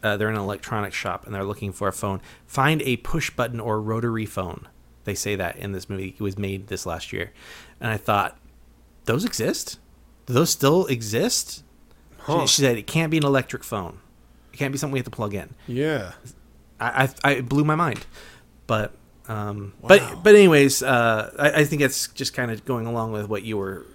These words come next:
Speaker 1: saying about the phones. It, it's, yeah, sometimes it's interesting to go back and watch these older films and,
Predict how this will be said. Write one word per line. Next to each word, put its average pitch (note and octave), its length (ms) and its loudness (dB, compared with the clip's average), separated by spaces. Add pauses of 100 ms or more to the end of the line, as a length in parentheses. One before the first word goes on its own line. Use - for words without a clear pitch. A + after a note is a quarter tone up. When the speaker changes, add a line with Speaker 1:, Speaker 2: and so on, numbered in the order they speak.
(240)
Speaker 1:
saying A#2+ 320 -2
about G2+ 140 -6
the - 60 -12
phones. A#2 460 -2
It, A2 200 -10
it's, - 320 -8 (640)
yeah, A#2 160 0
sometimes D3+ 340 -2
it's A#2+ 140 -4
interesting A#2 380 -6
to G#2 60 -6
go G#2+ 100 -6
back G2+ 180 -2
and G#2 140 -6
watch G2+ 200 -6
these G#2 160 -8
older G2 200 -6
films G#2 400 -8
and, G2+ 440 -12